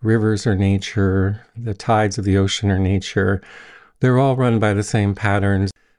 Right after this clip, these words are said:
So if there are rivers in nature, there should be rivers in the body, and they're formed by the same processes.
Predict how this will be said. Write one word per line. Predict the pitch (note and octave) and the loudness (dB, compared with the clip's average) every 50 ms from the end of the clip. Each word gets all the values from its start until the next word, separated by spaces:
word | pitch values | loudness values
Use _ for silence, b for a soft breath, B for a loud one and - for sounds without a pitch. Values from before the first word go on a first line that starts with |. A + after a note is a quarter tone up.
| _ _ | _ _
So | - - - - A#2 A2 G#2+ A2 A2 G#2+ G#2 G#2+ - | -20 -8 -2 0 2 2 2 2 2 0 0 -2 0
if | B2+ A#2 A2+ G#2+ - - | 2 2 2 0 -2 -2
there | - A2 G#2 G2+ G2+ | -2 0 2 2 2
are | G2 G2 | 2 2
rivers | G#2+ G#2 G2 G2+ G#2 G2 G2+ | 0 0 0 0 0 0 0
in | G2 G2 G2 | 2 2 2
nature, | G2+ A2 B2 - - - C#3 B2 | 2 2 0 -2 -2 -2 0 0
there | G#2+ G#2+ G2+ G2 | 2 0 0 -2
should | - - - B2 G2+ | -2 -2 0 0 0
be | F#2+ G2+ F#2+ | 2 0 0
rivers | F#2+ F#2+ G2+ F#2 F#2+ F#2+ F2 G2 | 2 2 2 0 0 0 0 0
in | F#2 F#2 | 0 0
the | F#2 | 0
body, | F#2 G2 A2 A2+ A#2+ B2 A#2+ G#2+ | 2 2 2 2 2 2 0 0
and | G#2 | 0
they're | G#2+ G#2+ G2 | 0 -2 -2
formed | - - - G#2+ G#2+ A2 A2 G2 | -4 -4 -2 0 2 2 2 2
by | G#2+ G2+ F#2+ | 0 0 0
the | F#2+ | 0
same | G2 - - A2 G#2 G2 G2 | -2 -2 0 0 0 0 0
processes. | - - C#3 D3+ D3+ - - G#2+ F#2+ - - - A2 A2 - - | -2 -2 -2 -2 -2 -2 -2 -4 -4 -4 -4 -8 -10 -10 -10 -14